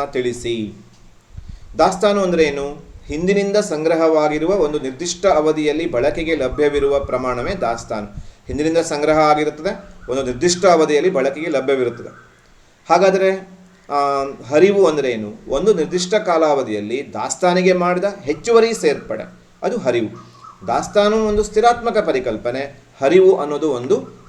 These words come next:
ಚಲನಾತ್ಮಕವಾದ ಪರಿಕಲ್ಪನೆ. ದಾಸ್ತಾನಿಗೆ ಉದಾಹರಣೆ ಒಂದು ನಿರ್ದಿಷ್ಟ ಕಾಲದಲ್ಲಿ ತೊಟ್ಟಿಯಲ್ಲಿ ಸಂಗ್ರಹಿಸಿದ ನೀರು, ಹರಿವಿಗೆ ಉದಾಹರಣೆ ಅಂತಂದ್ರೆ ಒಂದು ನಿಮಿಷಕ್ಕೆ ತೊಟ್ಟಿಯಲ್ಲಿ ಹರಿಯುವಂತಹ ನೀರಿನ ಪ್ರಮಾಣ.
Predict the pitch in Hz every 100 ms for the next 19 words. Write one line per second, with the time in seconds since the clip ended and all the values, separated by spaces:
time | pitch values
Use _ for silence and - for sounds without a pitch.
0 | - 123 147 170 180 190 190 180 156 143
1 | 127 117 117 110 101 - - - - -
2 | 95 131 - 185 185 190 202 202 - -
3 | - - 151 170 151 110 107 120 120 135
4 | 160 147 151 190 185 220 214 196 190 196
5 | 180 175 180 175 170 160 160 156 151 135
6 | 135 135 104 104 - _ _ 135 180 196
7 | 214 202 175 170 160 160 147 139 147 135
8 | 135 - - 147 147 131 160 180 185 175
9 | 165 135 127 165 156 143 131 131 120 117
10 | 117 120 117 120 143 113 - - - 123
11 | 123